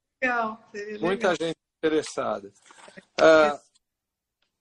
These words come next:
Speaker 2: bom, você não tem mais filho pequeno, né? Mas é melhor eu encerrar, porque você já deve tá cansada <laughs> essa hora
Speaker 1: Eu
Speaker 2: da
Speaker 1: não tenho,
Speaker 2: noite.
Speaker 1: agora eu tenho dois netos, você não
Speaker 2: Você
Speaker 1: sabe.
Speaker 2: tem dois,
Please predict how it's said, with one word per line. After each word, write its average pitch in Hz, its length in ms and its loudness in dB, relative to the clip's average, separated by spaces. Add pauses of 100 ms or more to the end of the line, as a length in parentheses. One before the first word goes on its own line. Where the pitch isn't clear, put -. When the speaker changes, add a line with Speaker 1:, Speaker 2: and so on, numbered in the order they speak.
Speaker 2:
bom, 254 180 -4
você 349 140 -2
não 440 120 -2
tem 294 160 0
mais 247 240 0
filho 226 280 -6
pequeno, 190 680 0
né? 180 200 0
Mas 147 200 -8
é 165 80 -4
melhor 175 380 0
eu 196 140 -2
encerrar, 180 500 0
porque - 180 -16
você 202 60 -2
já 202 140 -4
deve 185 220 -6
tá 190 140 -2
cansada - 880 -2
<laughs> - 40 -6
essa - 300 -2
hora 175 240 -2
Speaker 1:
Eu 202 40 8
Speaker 2:
da 185 120 -2
Speaker 1:
não 175 40 -10
tenho, 339 240 6
Speaker 2:
noite. - 180 0
Speaker 1:
agora 311 280 6
eu 311 60 -4
tenho 302 200 -8
dois 330 240 -4
netos, 269 600 -8
você 233 260 -16
não 262 160 -10
Speaker 2:
Você - 80 -20
Speaker 1:
sabe. 254 240 2
Speaker 2:
tem 220 80 -4
dois, 240 160 2